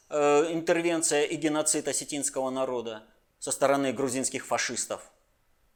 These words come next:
Именно в день открытия Олимпиады. Во время Олимпиады две тысячи четырнадцатого года был совершен государственный переворот в Киеве. И мы прекрасно видели, что разворачивается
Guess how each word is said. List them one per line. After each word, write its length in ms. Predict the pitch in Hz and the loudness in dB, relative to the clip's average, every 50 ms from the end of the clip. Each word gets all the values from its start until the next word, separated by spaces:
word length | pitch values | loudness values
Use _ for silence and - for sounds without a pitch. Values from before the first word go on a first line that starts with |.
| _ _ _ _ _ _ _ _ _ _ | _ _ _ _ _ _ _ _ _ _
Именно 640 | 120 120 113 117 120 131 135 151 165 175 - - - _ | -6 -4 -4 -4 -4 -4 -4 -4 -4 -6 -8 -10 -18 _
в 140 | - 101 104 | -16 -16 -8
день 240 | 98 110 113 110 113 | -4 -2 -2 -2 -2
открытия 440 | 117 113 - 120 123 123 - 127 127 | -4 -6 -8 -10 -10 -8 -6 -6 -6
Олимпиады. 640 | 127 147 151 151 - 170 175 175 147 92 - 76 - _ _ _ _ _ _ - - - - _ _ _ _ - - _ _ - _ _ | -6 -8 -10 -10 -10 -8 -8 -8 -8 -10 -12 -18 -20 _ _ _ _ _ _ -20 -20 -20 -20 _ _ _ _ -20 -20 _ _ -20 _ _
Во 340 | - 101 107 120 151 160 175 | -12 -8 2 6 6 6 6
время 560 | 151 135 127 127 135 143 147 147 156 160 160 | 6 2 -4 0 2 2 4 4 4 4 4
Олимпиады 680 | 160 165 170 175 175 175 - 180 190 190 190 180 - 175 | 4 4 2 0 -2 0 2 4 6 6 6 4 2 0
две 140 | 156 175 175 | -2 -4 -4
тысячи 280 | - 180 - - - | -4 -2 -2 -4 -4
четырнадцатого 640 | - - - - 202 185 185 180 - - 185 190 196 | -4 -6 -4 -2 -2 -2 -2 -4 -2 0 0 0 0
года 320 | 185 214 233 226 - - 87 | 2 0 0 0 0 -2 -4
был 180 | 82 98 87 | -6 -8 -10
совершен 440 | - - 92 92 87 - - 98 95 | -8 -8 -10 -10 -10 -10 -12 -12 -12
государственный 480 | 98 90 - 104 95 90 - - 101 92 | -12 -10 -8 -6 -6 -6 -6 -10 -12 -8
переворот 520 | - 101 98 101 101 101 107 120 120 - | -6 -4 -2 0 0 0 0 0 -2 -6
в 80 | - - | -10 -12
Киеве. 400 | - 156 165 165 165 160 156 - _ _ _ _ _ _ _ _ _ _ _ _ _ - | -10 -8 -8 -8 -8 -12 -14 -18 _ _ _ _ _ _ _ _ _ _ _ _ _ -2
И 80 | 127 | 0
мы 160 | 127 139 143 | 2 2 2
прекрасно 640 | 143 147 147 147 - 151 165 175 170 175 185 190 196 | 2 2 2 2 6 6 8 8 8 6 2 0 -2
видели, 800 | 190 175 185 202 247 262 262 247 208 147 139 120 104 98 92 85 | -2 -4 -6 -4 -2 0 0 0 0 0 0 0 0 -2 -4 -4
что 760 | - - - - - - - - 233 233 214 170 127 107 101 | 0 2 2 2 0 -4 0 4 6 8 10 10 10 10 8
разворачивается 1600 | 92 - 147 160 156 - 135 135 165 - 127 - 226 254 269 285 269 - - - 151 120 113 104 95 90 87 - - - - 73 | 6 6 6 6 6 4 4 6 8 8 8 8 6 6 6 6 6 4 4 2 2 2 2 0 0 -2 -4 -4 -4 -4 -6 -8